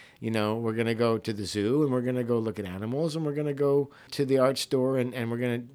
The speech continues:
try to do some painting and, and fool around with this and that and see what the child seems to want to, like, to do.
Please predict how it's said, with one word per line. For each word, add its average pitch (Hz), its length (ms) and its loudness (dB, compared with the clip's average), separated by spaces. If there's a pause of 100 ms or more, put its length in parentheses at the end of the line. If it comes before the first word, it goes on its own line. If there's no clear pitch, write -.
try - 180 -4
to 117 80 -2
do 117 160 -4
some 120 160 -6
painting 113 480 -4
and, 117 260 -6
and 110 200 -10
fool 123 220 -2
around 110 200 0
with 104 120 -4
this 107 180 -6
and 95 100 -4
that 104 220 -6 (440)
and 120 160 -4
see 139 180 -2
what 135 160 0
the 135 100 -4
child 127 500 -4 (100)
seems 131 280 -6
to - 120 -6
want 127 260 -4
to, - 80 -10
like, 131 240 -6
to 143 80 -6
do. 143 340 -2